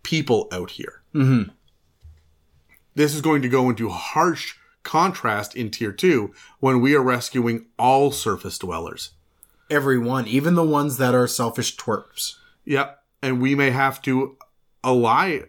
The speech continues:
Speaker 1: or ally ourselves with water mages and bandits to fight back the drow later on.
Speaker 2: Yeah.
Speaker 1: Right? So this,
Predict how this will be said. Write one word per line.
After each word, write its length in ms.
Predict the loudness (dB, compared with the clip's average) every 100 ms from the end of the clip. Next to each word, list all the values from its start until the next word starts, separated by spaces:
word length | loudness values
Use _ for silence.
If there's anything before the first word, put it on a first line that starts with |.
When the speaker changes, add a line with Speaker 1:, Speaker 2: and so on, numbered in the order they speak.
| -4
Speaker 1:
or 240 | 0 2
ally 420 | 4 2 4 0
ourselves 540 | 0 -4 -4 -4 -4 -8 _ _ _ _ -10
with 440 | -2 2 2 0
water 440 | -6 0 2 2 2
mages 600 | 2 0 -2 -6 -10 -8 -2
and 240 | 0 0
bandits 520 | -2 -2 -2 -6 -8 -12 -12 -4
to 120 | -4
fight 320 | 0 -2 0
back 260 | -4 -4 -4
the 80 |
drow 300 | -4 0 0
later 340 | 0 0 0 -2
on. 180 | -6 -12 _ -12
Speaker 2:
Yeah. 160 | -8 -6
Speaker 1:
Right? 240 | -2 -2 -2
So 200 | 0 0
this, 400 | 2 0 0